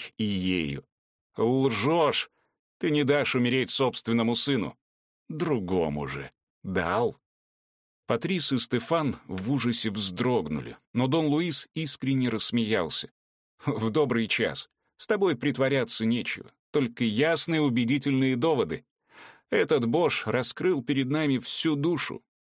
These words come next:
Что за немыслимая смесь тщеславия и жестокости, циничности и мистицизма? Бош должен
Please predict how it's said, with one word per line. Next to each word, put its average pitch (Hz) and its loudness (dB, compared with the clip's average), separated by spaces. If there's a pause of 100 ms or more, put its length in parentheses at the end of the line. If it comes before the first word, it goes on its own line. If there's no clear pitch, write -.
Что - -4
за 139 0
немыслимая 147 0
смесь 160 -2 (320)
тщеславия 147 2
и 127 0
жестокости, - -4 (180)
циничности 180 0
и 165 0
мистицизма? 175 0 (440)
Бош 131 0
должен 131 2